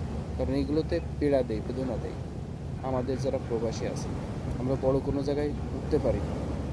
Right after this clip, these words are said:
শুধু এই আমাদের এই বাঙালিদের এই সকল সমস্যার জর্জরিতের কারণে। তাই বলছি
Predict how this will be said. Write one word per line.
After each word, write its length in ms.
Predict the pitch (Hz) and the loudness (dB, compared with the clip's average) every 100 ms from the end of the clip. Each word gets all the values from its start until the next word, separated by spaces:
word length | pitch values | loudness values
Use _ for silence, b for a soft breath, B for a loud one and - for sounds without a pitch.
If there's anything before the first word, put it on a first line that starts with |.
| - - | -4 -4
শুধু 160 | 131 | 2
এই 180 | 139 135 - 131 | 4 2 0 -2
আমাদের 360 | 127 131 127 131 | -2 -2 0 0
এই 140 | 135 - B B - 139 | 0 -2 B B -4 2
বাঙালিদের 500 | 131 127 123 120 135 - - 139 | 4 4 2 0 -2 -4 -4 0
এই 160 | 156 156 | 0 0
সকল 240 | 139 147 131 117 - | -2 0 0 -2 -4
সমস্যার 460 | 127 131 - - 139 - - - - - | -2 -2 -2 -4 -4 -4 -6 -6 -4 2
জর্জরিতের 500 | 131 117 120 - 113 - | 2 2 -2 -4 -4 -2
কারণে। 300 | 90 85 - - - 98 - - - - - - - - - | -4 -4 -4 -4 -4 -4 -4 -4 -4 -2 -2 -4 -4 -4 0
তাই 160 | 127 139 | 2 2
বলছি 400 | 147 147 - 214 | 2 0 -2 -4